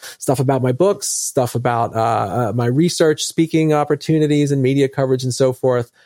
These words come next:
Um, the, the books, I've written a couple books, Situations Matter, and then a, and a book on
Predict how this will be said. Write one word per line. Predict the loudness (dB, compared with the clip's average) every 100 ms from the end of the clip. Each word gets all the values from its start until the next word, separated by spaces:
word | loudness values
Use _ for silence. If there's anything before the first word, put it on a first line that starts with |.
| _ _
Um, | -2 0 0
the, | 0 0
the | 0 0
books, | 0 0 2
I've |
written | 2 0
a |
couple | -2 0 0
books, | 0 -2 -2
Situations | -6 0 2 2 0 0
Matter, | 0 0 0 0
and | 0
then | 0
a, | -2 -2
and | -2
a |
book | 0 -2 0
on | -2 -2 -4